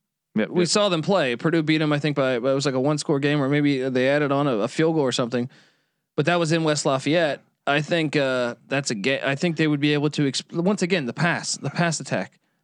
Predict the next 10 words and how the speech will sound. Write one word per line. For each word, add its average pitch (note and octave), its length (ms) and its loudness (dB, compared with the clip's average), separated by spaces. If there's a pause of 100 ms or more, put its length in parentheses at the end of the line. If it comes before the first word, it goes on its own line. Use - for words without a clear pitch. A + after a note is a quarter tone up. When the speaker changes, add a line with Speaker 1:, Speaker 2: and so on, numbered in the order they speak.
(140)
Speaker 2:
Oregon G#3 280 2
State F#3 240 0
would D#3 120 -4
pass D#3 280 -2
all D3 140 2
over C3 420 0 (520)
Michigan C#3 320 -2
State. G#2 240 -6 (880)
Speaker 1:
That's A2+ 160 -2
true. - 280 -4